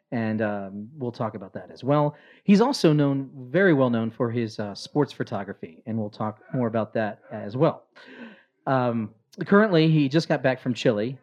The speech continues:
which is probably one of the most amazing countries that you've never been to, and I hope you get a chance to go in your lifetime.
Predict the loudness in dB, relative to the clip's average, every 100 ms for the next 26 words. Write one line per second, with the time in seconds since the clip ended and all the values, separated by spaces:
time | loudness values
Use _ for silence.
0 | _ -4 -4 -6 -4 -4 -4 _ _ _
1 | -2 0 -2 -4 _ _ _ _ 0 0
2 | 0 0 0 2 0 -2 0 -2 -2 -4
3 | -6 -6 -2 0 0 -2 -2 -4 -8 -6
4 | -6 -4 -4 -4 -6 -6 0 0 0 -4
5 | _ _ _ 6 6 6 2 -4 -6 -6
6 | -6